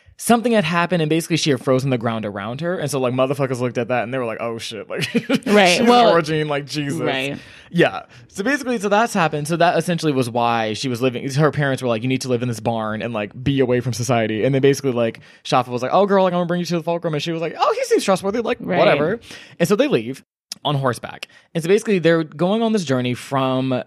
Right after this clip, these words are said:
Speaker 1: Palela to Yemenis, where the Fulcrum is located, that school that we mentioned earlier. And basically along the way, Shafa slowly reveals that he, like, kinda sucks. Like, he's, like, he's, like, really, as a guardian, he's not one that looks highly onto Origins. He's not like, "Oh yeah, like,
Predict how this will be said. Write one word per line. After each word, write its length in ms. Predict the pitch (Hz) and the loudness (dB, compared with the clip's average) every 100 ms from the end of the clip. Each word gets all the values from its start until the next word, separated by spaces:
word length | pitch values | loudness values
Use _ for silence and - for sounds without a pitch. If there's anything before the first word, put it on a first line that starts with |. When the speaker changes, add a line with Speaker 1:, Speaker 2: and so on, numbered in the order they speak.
| - | -10
Speaker 1:
Palela 520 | 160 147 135 135 123 | -4 0 2 2 0
to 580 | 120 - 196 196 196 185 - | 0 0 2 2 0 -2 0
Yemenis, 580 | 147 143 123 101 101 | 2 2 0 -2 -6
where 300 | 117 120 113 | -4 -2 -2
the 100 | 113 | -4
Fulcrum 300 | 123 120 117 | 0 0 0
is 100 | 123 | -2
located, 420 | 123 95 104 92 98 | -2 -6 -6 -8 -8
that 120 | 101 | -8
school 280 | - 101 95 | -6 -8 -6
that 120 | 95 | -6
we 80 | 107 | -6
mentioned 300 | 95 95 104 | -6 -8 -8
earlier. 420 | 85 85 92 95 _ - | -8 -8 -8 -10 _ 2
And 80 | 185 | 4
basically 280 | 254 285 262 | 4 4 4
along 460 | 180 165 202 302 | 4 4 2 2
the 100 | 311 | 2
way, 400 | 214 127 127 127 | 2 4 4 4
Shafa 500 | 135 - 233 277 294 | 2 0 0 2 0
slowly 460 | - - 185 226 320 | 0 -4 0 2 2
reveals 440 | 311 156 139 143 147 | 0 2 4 4 4
that 100 | 147 | -2
he, 120 | 254 | -2
like, 400 | 480 453 - - | -6 -8 -10 -10
kinda 460 | - 151 196 180 175 | -2 -2 0 0 0
sucks. 560 | - 127 135 131 - | 0 0 0 -4 -2
Like, 140 | 180 165 | -2 0
he's, 200 | 220 208 | -2 2
like, 200 | 185 - - - - - - - - _ _ _ | 0 -2 -16 -20 -20 -20 -20 -20 -20 _ _ _
he's, 200 | 254 254 | 0 2
like, 120 | 254 170 | 0 -4
really, 420 | 185 247 269 247 - - - _ _ | -4 -2 -2 -4 -8 -20 -20 _ _
as 200 | 220 262 | 0 2
a 80 | 285 | 2
guardian, 560 | 160 127 123 117 113 113 | 2 2 0 -4 -6 -6
he's 300 | 151 202 202 | -4 0 0
not 300 | 214 220 254 | 2 0 -2
one 320 | 160 151 147 | 0 0 2
that 160 | 139 113 | 0 0
looks 180 | 127 117 | -2 -4
highly 420 | 117 120 127 135 | -4 -2 0 -2
onto 260 | 135 139 160 | -2 -6 -6
Origins. 560 | 127 131 131 131 127 | -4 -4 -4 -8 -6
He's 120 | 139 | -8
not 220 | 143 139 117 | -4 -4 -2
like, 160 | 120 160 | -2 2
"Oh 120 | 175 | 4
yeah, 220 | 175 170 | 4 4
like, 280 | 160 147 | 4 2